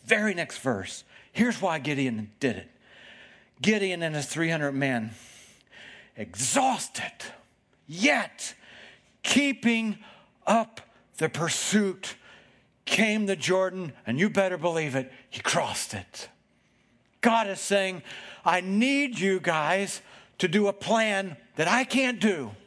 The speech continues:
I cannot disciple people on this earth. You gotta do it. I've shown what love is. Now you gotta show it. You gotta do it. 'Cause I'm in heaven, you're on earth. You're it right now." And your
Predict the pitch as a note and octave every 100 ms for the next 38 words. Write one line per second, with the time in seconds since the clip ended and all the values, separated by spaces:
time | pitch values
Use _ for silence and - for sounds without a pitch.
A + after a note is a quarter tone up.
0 | - G#3 G#3 G3+ G#3 G#3 - E3 F3+ E3
1 | D#3 B2+ - - - - F3 D3 C3+ C#3
2 | C3+ - C3 A2 - _ - A3+ G#3+ E3+
3 | C3+ A#2 G2 F2 - - _ _ _ _
4 | _ _ - - - - B3 A3 - B3
5 | C4 A#3+ F3+ F#3+ D#3 E3+ D#3 D#3 C3+ A3
6 | B3+ B3+ C#4 A#3 G3 D3+ - D#3+ G#2 F2+
7 | - - - - _ _ _ _ - B3
8 | B3+ B3+ B3 A3 C#4 A3 C#3 - - -
9 | - - E3+ A#3+ C#4+ B3+ A3 A3+ A3 G3+
10 | - - - - G3 A#3+ A3+ G#3 G3+ D#3+
11 | - - _ C#3+ A#3+ C#4+ C#4 B3 - D#3
12 | C3 B2+ A#2+ G2+ - _ _ _ _ _
13 | _ _ _ _ _ _ _ _ _ _
14 | _ _ _ _ _ _ - - E3 E3+
15 | C#3+ G3+ B3 C4 B3